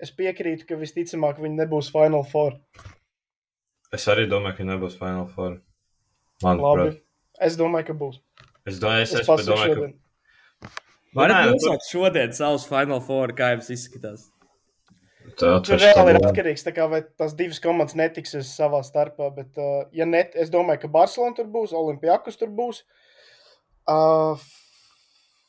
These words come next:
Speaker 1: nu, gan jau, ka Efes atradīs veidu, kā tur tikt arī.
Speaker 2: Ja mēs skatāmies pēc šodienas tabulas, tā ir tāda, kāda šodien ir, un viņu tagad sāktu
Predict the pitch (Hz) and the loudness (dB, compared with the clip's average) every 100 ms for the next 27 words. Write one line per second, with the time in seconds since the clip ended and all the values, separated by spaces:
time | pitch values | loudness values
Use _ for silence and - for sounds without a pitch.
0 | _ _ _ 165 160 196 196 170 143 165 | _ _ _ -16 0 2 4 2 0 -2
1 | 156 165 147 - 147 156 143 131 139 139 | -2 -2 -10 -4 -4 -4 -12 -14 -8 -6
2 | 143 143 - 135 131 135 143 135 - 139 | -6 -10 -10 -12 -10 -14 -14 -10 -8 -6
3 | 135 131 _ _ _ _ _ _ _ _ | -8 -12 _ _ _ _ _ _ _ _
4 | _ _ 117 117 110 - 123 127 113 104 | _ _ -2 -2 -4 -4 -4 -2 -6 -6
5 | 104 90 - - 117 127 147 135 120 - | -8 -10 -14 -6 -4 -2 -4 -6 -10 -6
6 | 113 110 101 - 104 104 101 101 98 98 | -4 -4 -8 -2 -2 -2 -2 -4 -4 -10
7 | 92 - 110 117 131 123 120 101 98 95 | -10 -8 -4 2 2 2 -2 -2 -6 -10
8 | 92 104 95 95 101 98 - | -4 -4 -4 -4 -2 -2 -4